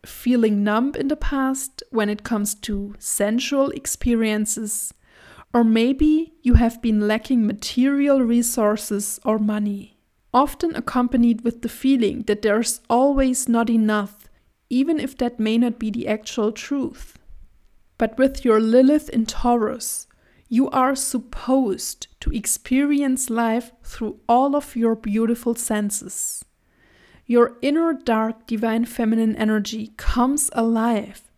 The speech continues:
through your sensuality. Also, focus on enhancing your sense of self-worth and defining your values. If your Black Moon Lilith is in Gemini,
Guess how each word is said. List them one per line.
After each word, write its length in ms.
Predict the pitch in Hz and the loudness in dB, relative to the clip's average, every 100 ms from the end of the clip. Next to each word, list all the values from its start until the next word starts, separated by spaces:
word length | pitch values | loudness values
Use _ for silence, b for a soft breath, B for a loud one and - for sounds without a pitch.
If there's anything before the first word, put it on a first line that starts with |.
| _ | _
through 460 | - - 240 262 | -14 -4 0 2
your 300 | 277 233 220 | 2 2 2
sensuality. 1200 | 233 - 214 214 - 214 220 220 - - - _ _ _ _ _ _ _ _ _ | 0 -2 -2 -2 -4 -4 -2 -4 -6 -12 -16 _ _ _ _ _ _ _ _ _
Also, 680 | 226 226 226 277 294 381 - _ _ | 4 4 2 0 0 -2 -8 _ _
focus 640 | _ - 262 302 - 392 - | _ 0 0 2 -2 -4 -2
on 160 | 262 | 0
enhancing 640 | 214 214 226 233 262 - 311 | 0 0 0 0 0 -2 0
your 140 | 269 | 0
sense 360 | 269 - 226 226 | 0 0 0 0
of 160 | 233 | -6
self-worth 960 | - - 226 233 - 214 202 196 - - _ _ _ _ | -6 -2 0 0 -4 -8 -8 -10 -14 -18 _ _ _ _
and 360 | 214 214 262 - | -2 0 -2 -4
defining 600 | 240 208 - 214 220 226 | -10 -8 -4 -2 0 2
your 200 | 220 220 | 2 2
values. 840 | 220 220 208 214 208 214 - - - - - _ _ _ _ _ _ _ _ _ _ _ _ _ _ _ _ _ _ _ _ _ _ _ _ | 0 0 0 -2 -8 -12 -12 -12 -14 -20 -20 _ _ _ _ _ _ _ _ _ _ _ _ _ _ _ _ _ _ _ _ _ _ _ _
If 240 | 277 - | -2 2
your 120 | 269 220 | 4 4
Black 460 | - 214 240 - | 4 2 2 2
Moon 280 | 277 262 262 | 2 4 6
Lilith 480 | 247 220 220 214 - | 4 4 2 0 -4
is 160 | 233 - | -4 0
in 120 | 247 | 0
Gemini, 540 | 262 269 233 - - | 2 2 2 -2 -6